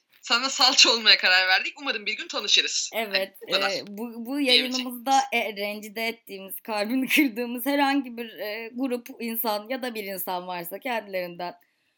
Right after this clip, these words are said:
Speaker 2: özür dilemek isterim belki ama çok da istemiyorum. Çünkü bence
Speaker 1: Yok ya,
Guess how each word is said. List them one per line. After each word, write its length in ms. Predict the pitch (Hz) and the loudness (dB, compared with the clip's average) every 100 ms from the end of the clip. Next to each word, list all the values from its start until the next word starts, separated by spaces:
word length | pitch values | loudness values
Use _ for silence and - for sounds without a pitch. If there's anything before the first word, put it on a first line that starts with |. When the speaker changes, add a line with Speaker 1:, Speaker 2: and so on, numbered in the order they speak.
| _ _ - | _ _ -2
Speaker 2:
özür 320 | 294 254 262 | 0 2 0
dilemek 460 | 220 214 202 202 214 | -2 -4 -4 -6 -6
isterim 1120 | - - _ _ 262 226 208 160 165 170 180 | -6 -8 _ _ 0 2 0 -4 -6 -6 -4
belki 480 | 170 151 143 - 160 - | -2 -2 -4 -10 -12 -10
ama 200 | 214 214 | -10 -8
çok 260 | 254 - 202 | -8 -6 -6
da 40 | |
istemiyorum. 680 | 185 - 185 165 147 139 147 | -6 -6 -6 -4 -6 -6 -12
Çünkü 320 | - 175 - | -12 -14 -10
bence 320 | 170 160 147 170 | -8 -6 -6 -2
Speaker 1:
Yok 300 | - - | -2 2
ya, 120 | - | 6